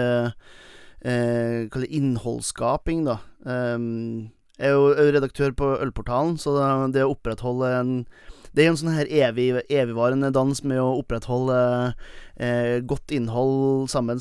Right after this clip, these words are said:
med, med resten av redaksjonen der. Ehm, og så skriver jo i Vin- og Brennevinsmagasinet. Så det, det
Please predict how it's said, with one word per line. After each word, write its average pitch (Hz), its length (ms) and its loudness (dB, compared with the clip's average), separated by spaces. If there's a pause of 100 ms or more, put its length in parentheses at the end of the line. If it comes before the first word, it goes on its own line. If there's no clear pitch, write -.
med, 120 840 0
med 120 300 -2
resten 117 240 -6
av 123 80 -2
redaksjonen 120 420 -4
der. 190 300 0 (720)
Ehm, 123 1000 0 (260)
og 127 80 -8
så - 120 -6
skriver 135 360 0
jo 139 80 4 (160)
i 135 400 4
Vin- 143 160 4
og 143 80 0
Brennevinsmagasinet. 127 1300 0 (1120)
Så 147 160 -6
det, 131 140 0 (420)
det 131 160 0